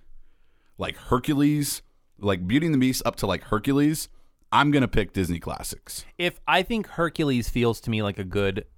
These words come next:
Speaker 2: beginning of the modern era of Disney.
Speaker 1: Mm-hmm.
Speaker 2: Um, 'cause I still feel like Lion King and Aladdin were closer to that older style. I don't know.
Speaker 1: Yeah, well,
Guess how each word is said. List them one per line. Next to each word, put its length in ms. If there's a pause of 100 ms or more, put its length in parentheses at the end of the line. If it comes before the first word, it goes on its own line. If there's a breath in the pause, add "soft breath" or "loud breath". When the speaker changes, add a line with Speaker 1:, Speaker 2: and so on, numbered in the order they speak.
(120)
Speaker 2:
beginning 520
of 200
the 80
modern 380
era 280
of 240
Disney. 440
Speaker 1:
Mm-hmm. 960
Speaker 2:
Um, 440 (260)
'cause 120
I 100
still 260
feel 240
like 180
Lion 360
King 200
and 100
Aladdin 720 (420)
were 520 (580)
closer 420
to 120
that 160
older 260
style. 560 (240)
I 140
don't 100
know. 300 (720)
Speaker 1:
Yeah, 280
well, 440